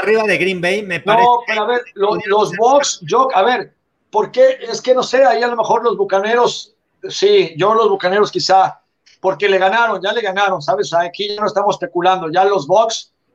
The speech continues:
Speaker 2: le ganaron a Green Bay, pero bueno, como equipo estoy de acuerdo, como equipo Green Bay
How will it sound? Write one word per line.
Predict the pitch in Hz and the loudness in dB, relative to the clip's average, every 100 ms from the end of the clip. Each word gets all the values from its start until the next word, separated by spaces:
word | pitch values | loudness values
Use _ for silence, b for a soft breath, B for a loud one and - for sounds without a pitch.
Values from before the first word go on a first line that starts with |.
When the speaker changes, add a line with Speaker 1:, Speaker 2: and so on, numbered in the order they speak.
| - | -10
Speaker 2:
le | 165 170 | -6 -2
ganaron | 175 196 202 | 0 0 0
a | 202 | 0
Green | 202 220 | -2 0
Bay, | 247 254 | 2 2
pero | 220 214 | 2 2
bueno, | 254 214 | 2 0
como | 214 220 | -2 -2
equipo | 220 247 262 240 | -2 -4 -2 -2
estoy | 226 240 | 2 2
de | |
acuerdo, | 220 - 208 185 | 2 2 2 2
como | 180 185 | 0 -4
equipo | 190 208 220 | -4 0 2
Green | 196 208 | 4 2
Bay | 196 202 202 | 2 4 4